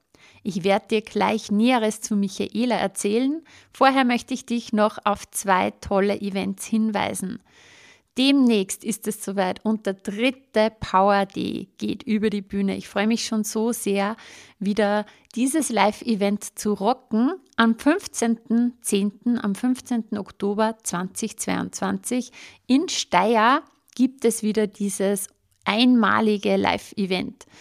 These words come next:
Es ist so cool. Ich hatte letzte Woche die Herausforderung, eine neue Location zu suchen, weil wir letzte Woche schon komplett ausverkauft waren. Die Location,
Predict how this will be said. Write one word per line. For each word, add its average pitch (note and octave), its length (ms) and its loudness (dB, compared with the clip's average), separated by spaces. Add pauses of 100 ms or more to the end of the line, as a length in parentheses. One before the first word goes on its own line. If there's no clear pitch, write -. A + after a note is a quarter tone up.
(400)
Es A#3 180 0
ist B3+ 220 -2
so C4+ 160 -2 (100)
cool. A#3 320 2 (840)
Ich - 420 -4 (180)
hatte A3 720 2 (220)
letzte G3+ 540 -2
Woche A3+ 500 0 (480)
die A#3+ 100 2
Herausforderung, G3+ 920 2 (840)
eine F#3+ 300 2
neue G3 220 4
Location A3 500 0
zu A3+ 140 -2
suchen, G3 540 -4
weil D4 440 2
wir A3+ 480 0 (100)
letzte B3 540 -2
Woche A#3 380 -2
schon G#3+ 400 -6
komplett G#3+ 760 -4
ausverkauft - 720 -4
waren. F#3 240 0 (540)
Die A#3 80 2
Location, A#3+ 840 2